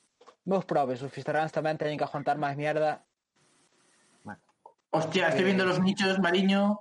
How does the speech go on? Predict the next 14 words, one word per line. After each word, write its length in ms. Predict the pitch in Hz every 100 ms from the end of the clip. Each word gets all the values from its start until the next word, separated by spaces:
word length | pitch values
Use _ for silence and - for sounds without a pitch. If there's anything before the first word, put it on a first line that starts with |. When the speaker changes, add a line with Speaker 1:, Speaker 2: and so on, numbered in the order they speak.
| -
Speaker 2:
y, 600 | 147 147 147 143 139 135
hostia, 400 | 131 - 170 160
son 160 | 180 160
como 260 | 180 180
cubos 640 | - 202 202 220 226 - - _ _ _
y 80 | 156
miran 240 | 185 190
hacia 120 | 190 180
el 60 |
mar, 260 | 185 208 208
separados 460 | 185 160 175 170
unos 180 | 185 175
de 100 | 170
otros. 560 | 185 190 220 226 240